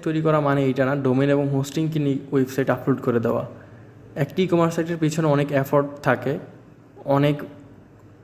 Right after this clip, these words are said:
চিন্তাভাবনা থাকে, অ্যানালাইসিস থাকে এবং অনেক আমাদের বাজেট ইউজ করতে হয়, কারণ আমরা কখনো একটি ফ্রিতে ক্রিয়েট করতে পারবো না। তাছাড়া হচ্ছে আমাদের, আহ, যখন আমরা Facebook-এ একটা পোস্ট দিই ই-কমার্স সাইট বিল্ডার নামে,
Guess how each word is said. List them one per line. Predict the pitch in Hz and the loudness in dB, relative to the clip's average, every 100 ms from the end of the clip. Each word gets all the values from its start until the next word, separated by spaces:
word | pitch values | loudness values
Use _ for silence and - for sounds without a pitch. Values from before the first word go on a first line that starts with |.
| - | -6
চিন্তাভাবনা | 165 165 165 143 131 139 | -2 2 4 4 2 0
থাকে, | 143 135 - | -2 -4 -2
অ্যানালাইসিস | 143 135 135 135 143 - | 0 0 0 -2 -4 -2
থাকে | 135 170 | -2 0
এবং | 165 147 135 | 0 -2 -2
অনেক | 135 160 170 - | -2 -2 -6 -6
আমাদের | 123 123 139 | 2 4 4
বাজেট | 127 117 143 - - - - - - - - - - | 4 2 2 -2 -10 -20 -20 -20 -20 -20 -20 -20 -6
ইউজ | 151 139 | -2 0
করতে | - 117 120 | 0 0 0
হয়, | 117 - - - - - - | -2 -4 -12 -18 -20 -14 0
কারণ | 160 202 170 | 2 2 0
আমরা | 139 143 156 | 0 2 2
কখনো | 143 143 165 | 2 2 -2
একটি | 170 165 170 | -2 -4 -8
ফ্রিতে | - 139 135 196 - - | -4 -4 -2 -4 -6 -4
ক্রিয়েট | 143 131 | 0 0
করতে | 127 120 | 0 2
পারবো | 117 117 | 2 2
না। | 117 - - - - - - - - - - | -2 -8 -12 -18 -20 -20 -20 -20 -20 -20 -2
তাছাড়া | 165 165 196 | 2 4 2
হচ্ছে | 196 190 - 202 | 2 0 -2 -2
আমাদের, | 143 147 147 156 160 165 165 | 2 2 2 2 2 0 -2
আহ, | - 135 131 127 127 | -4 0 4 4 4
যখন | 131 131 143 | 2 0 0
আমরা | 139 139 143 | 2 0 0
Facebook-এ | 135 131 139 | 0 0 -2
একটা | 143 151 | -2 -2
পোস্ট | 143 156 156 135 | 2 0 0 -2
দিই | 120 147 180 | 0 0 -2
ই-কমার্স | 139 135 131 131 | 0 2 2 0
সাইট | 127 | 0
বিল্ডার | 120 127 135 | 2 4 4
নামে, | 131 120 160 | 2 -2 -4